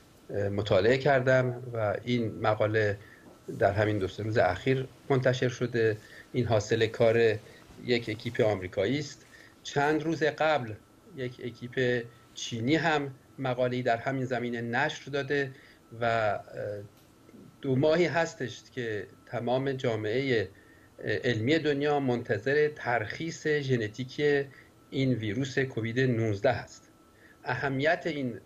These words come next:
اه، دو تا تحقیقی که منتشر شده این است که ساختار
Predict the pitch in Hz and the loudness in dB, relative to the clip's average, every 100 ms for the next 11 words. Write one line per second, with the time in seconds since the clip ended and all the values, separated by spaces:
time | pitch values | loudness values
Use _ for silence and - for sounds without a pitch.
0 | - 131 120 113 123 120 123 123 120 - | -12 -10 -8 -8 -8 -6 -2 -2 -2 -4
1 | 165 151 - 117 107 - - - - - | -6 -4 -2 -2 -2 -6 -18 -20 -20 -8
2 | 120 117 107 120 107 117 123 139 131 120 | -2 -2 -2 -4 2 2 2 0 0 0
3 | 117 113 - - - - 139 147 156 156 | 0 -4 -14 -20 -20 -8 -2 2 2 0
4 | - 156 156 143 127 - 135 123 117 - | -2 2 4 2 -4 -2 2 4 2 -4
5 | - 156 160 156 151 143 | -4 2 4 4 2 0